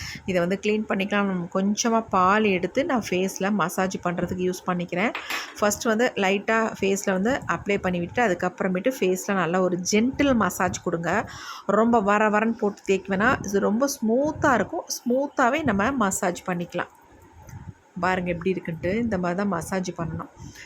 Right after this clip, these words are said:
நல்லா சர்க்குலர் மோஷன்ல இந்த மாதிரி மசாஜ் பண்ணிங்கன்னா, நல்லா டெட் செல்ஸ் எல்லாம் ரிமூவ் பண்ணிடும். ஃபேஸ் வந்து நல்லா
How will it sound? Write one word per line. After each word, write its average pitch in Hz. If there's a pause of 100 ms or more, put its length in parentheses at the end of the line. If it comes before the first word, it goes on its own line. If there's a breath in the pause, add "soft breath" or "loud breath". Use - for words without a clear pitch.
(120 loud breath)
நல்லா 190
சர்க்குலர் 220
மோஷன்ல 190
இந்த 190
மாதிரி 170
மசாஜ் 190
பண்ணிங்கன்னா, 175 (500 loud breath)
நல்லா 190
டெட் 190
செல்ஸ் 208
எல்லாம் 202
ரிமூவ் 190
பண்ணிடும். 190
ஃபேஸ் 220
வந்து 208
நல்லா 202